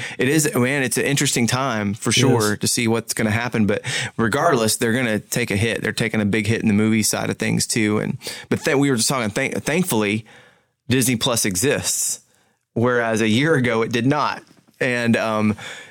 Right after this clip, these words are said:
Speaker 1: it, and it, you know, this came out right before Christmas. You just think about it, it, Disney's probably just thanking, thanking the good Lord above that they had this release,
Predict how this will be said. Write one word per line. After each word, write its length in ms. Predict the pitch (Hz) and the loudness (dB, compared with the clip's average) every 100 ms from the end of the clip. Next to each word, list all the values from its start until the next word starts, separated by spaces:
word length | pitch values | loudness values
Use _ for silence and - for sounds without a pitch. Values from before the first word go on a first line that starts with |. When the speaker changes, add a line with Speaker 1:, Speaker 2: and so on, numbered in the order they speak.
| _ - | _ -4
Speaker 1:
it, 440 | - - - - | -2 0 -2 -2
and 180 | - 123 | 0 0
it, 260 | 107 - - | 0 -2 -2
you 120 | 131 | 0
know, 100 | 123 | 2
this 200 | 113 135 | 2 0
came 180 | - 123 | 0 0
out 340 | 110 104 80 - - - | 0 -2 -4 -12 -20 -6
right 200 | 127 120 | -2 0
before 220 | 120 113 110 | 0 0 0
Christmas. 540 | - 123 - 107 - | 0 0 0 0 0
You 80 | 113 | 0
just 220 | 113 - | 0 0
think 180 | 127 123 | -2 0
about 380 | 110 107 101 - _ - _ _ - | 0 0 -4 -8 _ -20 _ _ -10
it, 200 | - - _ _ _ _ _ - | -8 -8 _ _ _ _ _ -10
it, 240 | - 113 113 | -2 0 2
Disney's 340 | 120 123 120 | 0 0 0
probably 640 | - 113 107 107 101 101 - _ _ _ - | -2 0 0 2 0 -2 -8 _ _ _ -6
just 180 | 101 - _ _ _ _ _ _ - | -6 -6 _ _ _ _ _ _ -4
thanking, 560 | 117 110 113 104 104 - _ _ _ _ - | -2 0 2 2 0 -8 _ _ _ _ -2
thanking 300 | 120 123 104 | 0 2 2
the 80 | |
good 200 | 98 120 | 2 0
Lord 200 | 107 113 | 2 0
above 420 | 104 95 123 117 101 | 0 0 0 0 -2
that 140 | 104 | -2
they 360 | 117 107 107 110 - - | 0 0 0 -4 -16 -8
had 280 | 123 110 104 | -4 0 0
this 280 | 101 - | 0 0
release, 680 | 110 107 120 110 101 - | 0 2 2 2 0 -2